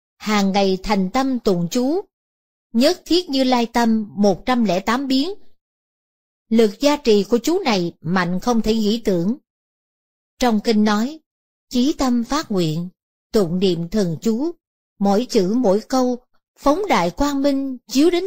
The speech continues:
tam đồ, khổ điều tiêu tan, chúng sinh thoát khổ,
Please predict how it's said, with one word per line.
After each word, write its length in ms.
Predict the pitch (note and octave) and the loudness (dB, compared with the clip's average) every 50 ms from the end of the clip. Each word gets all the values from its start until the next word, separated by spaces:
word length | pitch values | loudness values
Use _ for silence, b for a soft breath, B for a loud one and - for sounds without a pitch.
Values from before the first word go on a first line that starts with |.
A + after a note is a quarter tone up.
| G4 | -4
tam 260 | F#4+ D4 C#4 C#4 B3+ G#3 | -4 -4 -4 -2 0 2
đồ, 320 | G#3 G3 F3+ F3 E3 D#3+ _ _ _ _ _ _ _ _ _ _ | 2 2 2 0 -2 -6 _ _ _ _ _ _ _ _ _ _
khổ 360 | _ - - G#3 F#3+ F#3 G#3 C4 | _ -4 0 2 2 2 2 0
điều 320 | B3 A#3 A3+ G3+ F3+ E3 | 2 2 2 2 2 0
tiêu 280 | D#3 _ B3+ C4+ B3+ A#3 | -2 _ -2 0 0 -2
tan, 360 | - B3+ B3 A#3+ A#3+ A3+ A3 _ _ _ _ _ _ _ _ _ _ _ | -2 -4 -4 -2 -2 -4 -4 _ _ _ _ _ _ _ _ _ _ _
chúng 220 | - C4+ C#4 E4 | -2 -2 -2 0
sinh 300 | - - D#4+ D4+ D4+ D4 | -2 -2 -2 -2 -2 -4
thoát 260 | C4+ - D4 F4 E4+ - | -4 -4 -4 -4 -6 -2
khổ, 380 | - G#3+ F#3 E3+ E3+ G#3+ D4 | 0 2 2 2 2 -2 -4